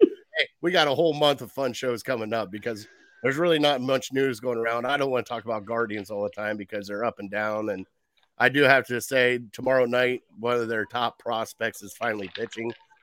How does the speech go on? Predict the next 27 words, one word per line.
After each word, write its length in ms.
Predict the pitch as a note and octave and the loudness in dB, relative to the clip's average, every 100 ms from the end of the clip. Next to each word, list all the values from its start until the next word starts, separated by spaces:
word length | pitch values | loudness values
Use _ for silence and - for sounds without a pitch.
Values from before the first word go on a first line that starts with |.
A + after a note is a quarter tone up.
| - - | -4 4
only 240 | F#3 F3+ | 6 6
because 500 | D3+ D3 D3+ D3 C3 | 2 2 2 2 2
our 160 | C3+ C3 | 2 0
top, 320 | - D3 C#3 | 2 2 2
one 120 | B2+ C#3 | 0 -2
of 80 | A#2+ | 0
our 120 | A2+ | -2
top 300 | - C3 - | -2 -4 -2
pitchers 480 | - - A#2 B2+ - _ _ _ _ - | -4 -2 -4 -4 -8 _ _ _ _ 0
blew 200 | F3+ E3+ | 4 6
out 220 | D#3+ D#3+ | 4 4
his 160 | D3+ | 2
elbow 280 | F3 F3 C3 | 0 0 0
again, 260 | A2+ A#2+ C3+ | 0 0 0
is 160 | A#2 | 0
now 280 | B2+ B2+ B2+ | 0 2 2
on 120 | B2+ B2 | 0 0
the, 260 | A#2+ A#2+ | -2 0
uh, 160 | A2+ A2 | -2 0
injured 380 | D#3 D3 A2+ G2 | 2 2 0 -8
list. 260 | F#2+ A2+ - | -8 -8 -6
So 80 | G#2 | -8
I 40 | |
can't 280 | - F3+ C#3 | -6 -6 -4
wait 200 | D3 C#3 | -6 -8
for 100 | - A2 | -10 -4
that. 300 | A#2+ G#2 | -2 -2